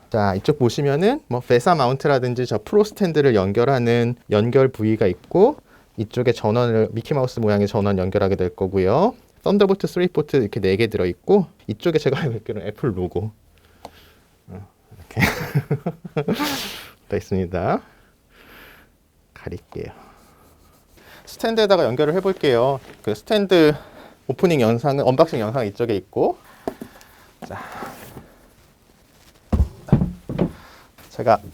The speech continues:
말이 없는 이유가 떠들면서 하면 <laughs> 떨어뜨릴 것 같은데,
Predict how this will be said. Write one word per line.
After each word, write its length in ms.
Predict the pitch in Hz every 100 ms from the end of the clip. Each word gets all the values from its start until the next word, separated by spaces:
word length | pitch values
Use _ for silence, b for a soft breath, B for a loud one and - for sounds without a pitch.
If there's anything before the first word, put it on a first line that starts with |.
| - -
말이 260 | 139 143
없는 280 | 131 127 143
이유가 180 | 123 120
떠들면서 580 | 160 208 226 220 202 196
하면 280 | 226 208 151
<laughs> 20 |
떨어뜨릴 400 | 180 233 208 175
것 80 | -
같은데, 580 | 123 - 135 - 151